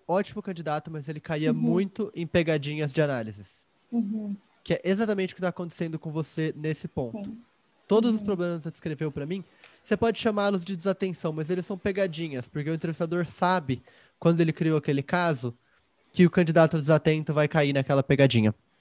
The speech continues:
Speaker 2: Isso.
Speaker 1: O que esse rapaz fez, o Uli, ah, eu não ia te falar o nome, mas agora eu te falei.
Speaker 2: <laughs>
Speaker 1: É, tudo bem.
Speaker 2: Tranquilo.
Speaker 1: Ele não vai se incomodar. Você conhece ele, o Uli?
Speaker 2: É, mas é, é o, hum,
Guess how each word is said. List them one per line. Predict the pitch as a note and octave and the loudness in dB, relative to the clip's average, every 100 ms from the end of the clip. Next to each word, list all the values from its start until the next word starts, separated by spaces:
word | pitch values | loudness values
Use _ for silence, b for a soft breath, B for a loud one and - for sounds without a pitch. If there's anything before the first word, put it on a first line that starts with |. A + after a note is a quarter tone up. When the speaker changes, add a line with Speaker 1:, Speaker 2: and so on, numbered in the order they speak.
| _ _ _ - | _ _ _ -10
Speaker 2:
Isso. | G#3 G3+ _ _ _ _ _ | -10 -10 _ _ _ _ _
Speaker 1:
O | E3+ | 6
que | D#3 - G3 A3+ C4 - _ - | 6 4 8 8 8 2 _ 6
esse | D#3+ - | 6 8
rapaz | D#3 D3 D#3+ D3 - | 6 8 8 8 6
fez, | - D#3 D#3+ A#2+ | 4 8 8 6
o | C3 | 6
Uli, | D#3 F3+ C#3 A2+ - _ _ _ _ _ _ | 8 8 8 4 -2 _ _ _ _ _ _
ah, | F#3+ D3+ - - A#2+ - - | 4 4 2 -6 -6 -4 2
eu | |
não | D#3 | 6
ia | D#3+ | 6
te | D3+ | 6
falar | - D#3 | 4 6
o | D3+ | 6
nome, | C3 A#2+ | 4 4
mas | A#2+ | 0
agora | C3 C3+ C3+ | -2 -2 0
eu | |
te | F#4+ | 2
falei. | D#3 C3+ | 6 6
Speaker 2:
<laughs> | E4 F4+ D4 C#4+ C4 B4 A4+ | 6 2 2 -2 -4 -6 -4
Speaker 1:
É, | B3+ | -4
tudo | - C#4 | 0 4
bem. | A#3+ C4+ | 6 4
Speaker 2:
Tranquilo. | A#3+ A3+ A#3+ B3+ | 2 -2 -6 -2
Speaker 1:
Ele | D3+ | 0
não | E3 | 4
vai | D3+ | 4
se | C#3+ | 4
incomodar. | D3 C3+ C3 | 0 -2 -2
Você | F#3+ | -2
conhece | G#3+ B3 G#3 F3 | -2 -2 -2 -2
ele, | G3 C#3 | -2 -2
o | |
Uli? | F3 F3+ A#2+ - _ _ _ _ _ _ _ | -2 -2 -6 -12 _ _ _ _ _ _ _
Speaker 2:
É, | C4 C4+ B3+ | 0 0 0
mas | B3 D4+ | -2 -2
é, | F4 F4 | -2 -2
é | C#4+ C#4 | -2 0
o, | C#4 C4+ C4 | 0 0 -2
hum, | B3 A#3+ | -2 -4